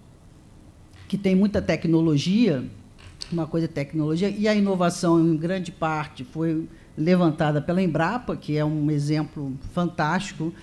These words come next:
né, de um centro de pesquisa voltado pro resultado final, né? É, você tem desenvolvimento de georreferenciamento, equipamento de sementeira, de colheiteira,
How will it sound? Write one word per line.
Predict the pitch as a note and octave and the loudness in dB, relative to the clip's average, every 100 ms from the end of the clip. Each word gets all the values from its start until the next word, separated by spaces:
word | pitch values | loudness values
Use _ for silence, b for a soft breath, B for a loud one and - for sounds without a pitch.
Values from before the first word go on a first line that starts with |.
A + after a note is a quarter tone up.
| B B - | B B -6
né, | D#3 F3+ | -4 -4
de | D#3+ | -2
um | D3+ D3 C3+ | -2 -2 -4
centro | - D3+ D3+ | -6 -6 -6
de | D3 | -8
pesquisa | D3 C#3+ - D#3 D3 | -6 -6 -4 -4 -2
voltado | D#3 F3 - F3 F#3 F3+ | -2 -4 -4 -2 -2 -4
pro | - A3+ | -6 -4
resultado | G#3+ G#3 F3 - D3+ D3 | -2 -2 -4 -4 -4 -4
final, | - G#3+ E3 F3+ B3 - - B B B - | -6 -2 -2 -2 -6 -14 -20 B B B -10
né? | C#3+ E3 G#3 B B B B - | -6 -4 -4 B B B B -6
É, | E3+ F3+ F3 E3+ E3 E3 - - - - - - - - - | 0 2 2 2 2 0 -4 -12 -20 -20 -20 -20 -20 -16 -2
você | G#3 G#3 A#3 | -2 0 -2
tem | A3+ A3 B3 C4 | 0 0 2 2
desenvolvimento | G#3 G3+ G#3+ G3+ G3 F3+ F3+ E3 E3+ D#3+ D3+ - - | 2 0 2 0 0 2 0 -2 -4 -4 -6 -12 -12
de | D3 | -4
georreferenciamento, | F3+ F3 F3 D3 D3+ F3+ G#3+ G3 F#3 F3 E3 E3+ D#3 | -2 0 -2 -4 -4 -4 -2 -2 0 0 0 -2 -2
equipamento | D#3 F3 - E3 E3+ E3+ E3+ D#3+ | -2 -4 -2 0 2 0 -2 -6
de | D3 D3+ D3 | -4 -2 -4
sementeira, | - E3+ F#3+ F3+ F3 F3 E3+ D3+ | -4 -6 -4 -4 -2 0 0 -2
de | C#3 D3 | -6 -6
colheiteira, | F3 F#3 F3+ F#3 F3+ F3 E3 D#3 D#3 | -4 -4 -4 -4 -2 0 -2 -2 -4